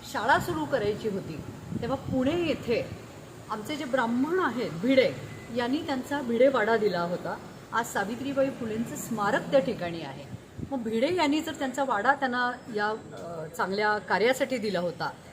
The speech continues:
तर ब्राह्मण समाजाचा याला निषेध असण्याचं काही कारणच नाही आहे. मग जाणीवपूर्वक तुम्ही टीआरपी वाढवण्यासाठी जर अशा काही गोष्टी त्याच्यामध्ये करत असाल,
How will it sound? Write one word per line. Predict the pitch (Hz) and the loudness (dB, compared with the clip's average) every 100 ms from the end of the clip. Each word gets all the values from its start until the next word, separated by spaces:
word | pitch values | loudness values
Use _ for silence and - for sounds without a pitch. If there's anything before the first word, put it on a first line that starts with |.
| - | -8
तर | 254 | -2
ब्राह्मण | 233 214 214 269 | 2 2 2 0
समाजाचा | 269 247 247 254 254 269 | 0 -2 0 0 2 2
याला | 254 247 | 2 0
निषेध | 240 226 254 | -2 -2 0
असण्याचं | 254 262 262 | 0 -2 -6
काही | 285 294 | -6 0
कारणच | 294 285 349 349 339 | 2 2 0 -2 -4
नाही | 349 320 | -4 -4
आहे. | 320 - - - - - | -6 -10 -18 -18 -16 -6
मग | 233 | -2
जाणीवपूर्वक | 190 196 247 349 415 302 226 208 165 - | 2 4 6 6 6 4 6 6 4 2
तुम्ही | 262 277 - | 0 0 0
टीआरपी | 269 269 339 392 | 4 6 4 2
वाढवण्यासाठी | 370 285 269 254 226 220 165 196 151 - - 233 | 2 4 4 4 0 0 -2 -4 -8 -12 -12 -6
जर | 311 320 - - - | -4 -6 -10 -10 -6
अशा | 233 349 | -2 -2
काही | 392 | 0
गोष्टी | 370 349 339 294 | 0 -2 -4 -2
त्याच्यामध्ये | 269 269 247 226 | -2 -2 0 0
करत | 226 196 196 | 2 0 0
असाल, | 170 185 | -2 -4